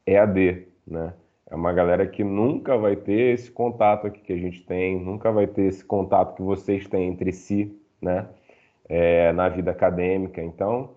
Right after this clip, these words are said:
eu acredito que isso contribui muito pra gente entender que o processo de formação não vai se desaguar em, em tragédia, né? O Júlio colocou que o Zé Paulo brinca com isso, "Todos somos livres pra ir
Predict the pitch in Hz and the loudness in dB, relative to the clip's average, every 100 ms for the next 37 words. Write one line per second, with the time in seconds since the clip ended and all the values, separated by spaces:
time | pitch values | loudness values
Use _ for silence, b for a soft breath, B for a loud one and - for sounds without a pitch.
0 | b b _ - 101 143 - 127 107 127 | b b _ -2 2 2 0 -4 -4 -10
1 | - 131 127 143 127 123 120 98 123 156 | -10 -12 -10 -6 -6 -4 -4 -2 -4 -2
2 | 135 113 123 139 - 143 - 123 123 117 | 2 2 2 -2 -8 -8 0 2 2 -2
3 | 120 117 117 110 104 107 92 92 104 - | -8 -8 -8 -6 -2 -2 0 0 0 -2
4 | 110 104 - 92 92 - 101 95 90 92 | -4 -4 -2 -2 -2 -2 -2 -2 -10 -4
5 | 95 90 87 - 95 110 - b b b | -4 -2 -4 -4 -4 -4 -10 b b b
6 | b _ 92 95 87 90 104 - 101 98 | b _ -2 0 2 2 2 -2 -6 -2
7 | 101 98 87 87 90 104 - - _ _ | 0 0 0 0 0 -2 -8 -20 _ _
8 | _ _ 69 87 92 95 95 98 92 90 | _ _ -12 -6 -4 -2 -2 0 0 -2
9 | 85 80 71 - _ - 87 101 101 92 | -2 -6 -10 -16 _ -10 0 4 4 4
10 | 92 87 78 80 80 85 85 92 - _ | 2 2 -2 -12 -10 -8 -8 -10 -20 _
11 | _ _ - 90 90 104 104 107 101 98 | _ _ -8 -6 -2 -2 0 2 0 -2
12 | - 92 95 95 101 110 107 107 107 113 | -6 -2 -2 2 2 2 -2 -4 -6 -4
13 | 95 87 - 98 104 110 113 110 101 98 | -4 -4 -6 -4 -4 -4 -4 -2 -2 0
14 | 101 101 101 - 95 92 98 | -2 -2 -6 -2 0 2 0